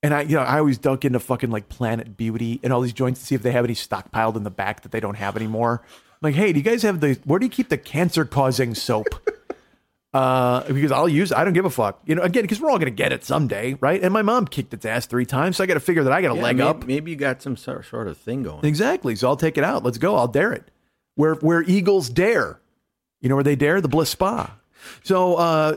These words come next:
Speaker 1: in a, in a, a pairing with that, so I actually wanted, I had to buy, I've been using a new m-, minty soap, uh, 'cause I went into Planet Beauty and they're like, "We don't have it. We have this minty soap," and it's Paul Mitchell's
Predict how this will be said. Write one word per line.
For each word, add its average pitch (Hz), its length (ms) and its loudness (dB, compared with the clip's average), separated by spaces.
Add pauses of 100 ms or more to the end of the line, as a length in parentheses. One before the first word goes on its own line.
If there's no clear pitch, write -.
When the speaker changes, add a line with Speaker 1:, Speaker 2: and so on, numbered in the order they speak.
Speaker 1:
in 220 160 2
a, 233 40 2
in 247 240 0
a, 208 100 0 (100)
a 196 120 0
pairing 254 520 2
with 151 340 0
that, 147 440 -2 (320)
so 196 80 2
I 214 100 2
actually 240 180 2
wanted, 196 180 4
I 175 100 4
had 190 80 2
to 156 60 2
buy, 156 260 2
I've 131 160 2
been 175 140 2
using 151 160 2
a 139 40 2
new 139 180 2
m-, 127 320 -6
minty 147 260 2
soap, 156 340 0 (300)
uh, 135 80 2
'cause 127 140 0
I 143 40 2
went 147 160 2
into 135 100 -2
Planet 139 280 0
Beauty 131 160 2
and 127 80 0
they're 123 80 -2
like, 113 80 -4
"We 127 80 -2
don't 135 80 -2
have 135 160 0
it. 110 40 -4
We 117 100 2
have 104 120 -4
this 196 180 0
minty 139 220 -2
soap," 104 220 -2
and 104 60 -6
it's 98 120 -14
Paul 120 240 0
Mitchell's 139 520 -4